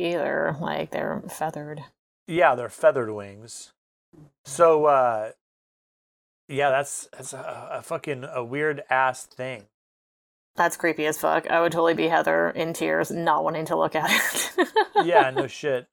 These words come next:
Speaker 1: It's like, no.
Speaker 2: No shit.
Speaker 1: No.
Speaker 2: And I also didn't realize that, uh, Stanford was in Kentucky.
Speaker 1: Well, there's a lot of Stanfords, you know.
Speaker 2: Oh, yeah, it's probably not the Stanford.
Speaker 1: Yeah, the Stanford is in Connecticut, I believe.
Speaker 2: Okay, well, there you
Speaker 1: Mm-hmm.
Speaker 2: go.
Speaker 1: Yep.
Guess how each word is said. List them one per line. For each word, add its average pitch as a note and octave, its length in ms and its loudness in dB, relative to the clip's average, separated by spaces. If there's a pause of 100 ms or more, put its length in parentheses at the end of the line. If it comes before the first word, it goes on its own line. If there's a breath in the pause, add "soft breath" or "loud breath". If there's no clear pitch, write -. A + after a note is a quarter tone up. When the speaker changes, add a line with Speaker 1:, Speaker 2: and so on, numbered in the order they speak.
(380)
Speaker 1:
It's - 120 -6
like, C4+ 160 2
no. G#3 340 2
Speaker 2:
No C3 220 -6
shit. - 300 -10
Speaker 1:
No. C#4 520 2 (920 loud breath)
Speaker 2:
And D#3+ 80 0
I F3+ 60 6
also G#3 220 6
didn't D3 180 -2
realize D3 480 4
that, C3+ 340 -2
uh, A#2 400 0 (220)
Stanford C3 500 -8
was A#2+ 140 -8
in A#2+ 120 -12
Kentucky. B2 600 -12 (200)
Speaker 1:
Well, E3+ 220 2
there's E3+ 160 4
a E3+ 80 4
lot E3 180 6
of D#3 80 0
Stanfords, D#3 800 -6
you D#3+ 120 -6
know. D3+ 340 -10 (320)
Speaker 2:
Oh, C3+ 220 4
yeah, C3 200 4
it's A#2 100 -4
probably C3+ 220 2
not A#2 200 -4
the A#2+ 160 -8
Stanford. G#2+ 500 -4
Speaker 1:
Yeah, E3 240 6
the F#3+ 180 4
Stanford D#3+ 440 0
is D3+ 120 -2
in D3+ 120 -4
Connecticut, D#3 580 -2
I - 100 -4
believe. - 540 -4
Speaker 2:
Okay, C#3 380 -2
well, E3 220 -6
there B2+ 280 0
you D#3+ 80 -6
Speaker 1:
Mm-hmm. G#2 200 -10
Speaker 2:
go. - 20 -10
Speaker 1:
Yep. D3 340 -2